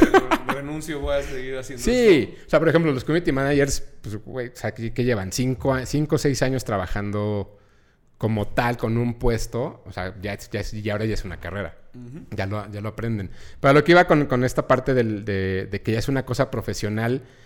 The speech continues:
Speaker 2: ya empezaste justo esta, eh, perfección y a buscarle cosas a tu show que la, que la gente no te pudiera golpear por ello,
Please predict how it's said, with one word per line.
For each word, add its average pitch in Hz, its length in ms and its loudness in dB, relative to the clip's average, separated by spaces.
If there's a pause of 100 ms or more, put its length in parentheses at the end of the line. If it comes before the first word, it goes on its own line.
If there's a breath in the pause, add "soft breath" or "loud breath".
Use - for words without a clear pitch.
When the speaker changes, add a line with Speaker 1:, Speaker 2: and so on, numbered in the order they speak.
(300 loud breath)
Speaker 2:
ya 135 200 6
empezaste 165 600 4
justo 139 340 -2
esta, 135 800 0
eh, 101 500 -4
perfección 127 840 2
y 139 100 4
a 110 80 4
buscarle 120 640 0
cosas 117 520 0
a 98 120 -4
tu 107 100 -4
show 113 500 0 (760 soft breath)
que 131 140 4
la, 107 340 2
que - 140 -4
la 107 120 0
gente 123 340 2
no 120 380 0
te 113 100 2
pudiera 110 960 0 (220)
golpear 110 600 -2
por 98 160 -6
ello, 87 240 -6